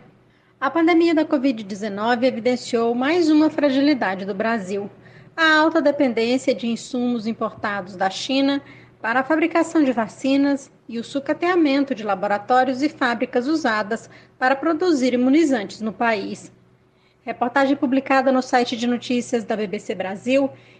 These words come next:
expõe o sucateamento do setor de vacinas para humanos no país e, por outro lado, os elevados investimentos na fabricação nacional de imunizantes para animais,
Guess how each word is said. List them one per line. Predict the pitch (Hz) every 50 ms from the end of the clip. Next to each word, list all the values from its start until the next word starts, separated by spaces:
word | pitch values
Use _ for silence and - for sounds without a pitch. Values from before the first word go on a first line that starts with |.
| _ _
expõe | - 233 - - - 294 302 330 349 349
o | 349
sucateamento | 349 - 311 - 285 285 285 262 247 233 233 233 240 247 240 247
do | 220 240
setor | - - 247 220 - 254 233 233 214
de | 214
vacinas | 202 220 208 208 - - 254 240 226 220 220 -
para | - 226 220
humanos | 226 233 233 220 214 220 220 233 - -
no | 247
país | 240 - 277 285 269 269 269 285 269 - - - _ _ _ _ _ _ _
e, | - 254 -
por | - 254 247 214
outro | 202 185 - - 214
lado, | 208 220 240 262 269 262 254 285 269 - - _ _ -
os | 226 196 233
elevados | 247 262 262 240 269 277 311 339 320 349 320 294 285
investimentos | 294 311 285 320 285 - - 349 330 294 254 254 262 254 - 240
na | 233 247 226
fabricação | - 254 226 247 254 - 277 269 269 - 247 220 170
nacional | - 214 - - 302 294 269 269 247 254 240
de | 220
imunizantes | 277 277 302 349 370 392 320 277 262 226 220 - -
para | - - 214 214
animais, | 220 240 302 320 302 254 190 185 208 196 - -